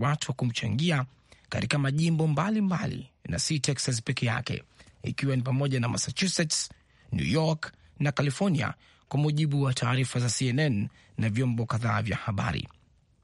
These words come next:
Kwa maana hiyo basi, Roberto Beto amevutia watu wengi, si kwa Texas peke yake, bali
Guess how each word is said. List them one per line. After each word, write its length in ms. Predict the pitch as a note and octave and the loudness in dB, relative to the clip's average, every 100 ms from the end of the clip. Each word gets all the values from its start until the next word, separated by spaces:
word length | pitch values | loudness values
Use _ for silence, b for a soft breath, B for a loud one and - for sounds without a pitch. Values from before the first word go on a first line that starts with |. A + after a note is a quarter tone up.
| _ _ - - | _ _ -14 -2
Kwa 120 | D3+ | 2
maana 200 | E3 D#3+ | 4 4
hiyo 200 | D#3 F3+ | 4 2
basi, 320 | B2 - - - b b b b b | 0 -2 -6 -10 b b b b b
Roberto 640 | - E2+ A2+ D#3 - E3+ A3 _ _ _ | -4 0 2 2 2 0 -2 _ _ _
Beto 440 | - B2+ C#3+ A2 - b b b | -2 0 0 -2 -4 b b b
amevutia 560 | - G2 F#2 B2 - C3+ | -2 0 0 0 0 0
watu 180 | A2+ | 0
wengi, 320 | C3+ E3 D3+ C3 | 0 2 0 0
si 300 | D#3+ D3+ C3+ - | 0 -2 -4 -8
kwa 160 | - B2 | -4 -2
Texas 460 | - C#3 - B2+ | -2 -2 -2 -2
peke 260 | A#2+ B2 B2+ | -2 -2 2
yake, 400 | B2 - A#2+ - _ | 2 2 -2 -4 _
bali 520 | - G2+ A#2+ A2 G#2 | -2 2 2 2 0